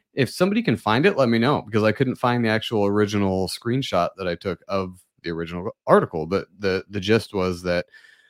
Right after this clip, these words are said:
these fucks basically did gain of function research and put the Omicron together with the original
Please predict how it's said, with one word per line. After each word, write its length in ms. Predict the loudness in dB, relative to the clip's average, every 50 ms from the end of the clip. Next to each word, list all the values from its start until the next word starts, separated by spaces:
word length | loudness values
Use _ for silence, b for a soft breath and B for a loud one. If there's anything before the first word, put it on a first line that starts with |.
| b b b _ _ -20 _ _ _
these 220 | -2 -2 -2 -2 -2
fucks 480 | 0 2 4 4 4 4 0 -6 -14 _ _
basically 400 | 8 8 8 8 6 2 2 4
did 200 | 4 4 2 2 4
gain 180 | 4 4 4
of 120 | 4 0 -2
function 400 | -2 -2 0 0 0 -2 -4 -4
research 540 | -2 -2 -4 -4 -4 -6 -6 -6 -8 -10 -12 -8
and 400 | -6 -4 -4 -2 -2 -2 -4 -6 -8 _ _ _ -20 -20 -20 -20 _ _ _ _ _ _ _ _
put 220 | 0 0 0 2 2
the 140 | 0 2
Omicron 540 | 4 4 4 2 2 2 2 4 4 4 4
together 400 | 4 4 6 6 6 6 4 2
with 180 | 2 0 0 0
the 160 | 2 2 2
original 680 | 2 2 2 2 2 2 2 2 2 2 0 -2 -6